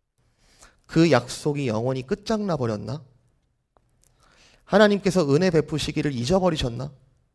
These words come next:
진노하셔서 그 부드럽던 자비의 마음을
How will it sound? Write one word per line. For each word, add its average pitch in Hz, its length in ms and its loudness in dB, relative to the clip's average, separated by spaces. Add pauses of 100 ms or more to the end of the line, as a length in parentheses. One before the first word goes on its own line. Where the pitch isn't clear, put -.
(1200)
진노하셔서 143 1120 -2
그 143 380 -6
부드럽던 147 720 -2
자비의 143 460 -4
마음을 123 560 -8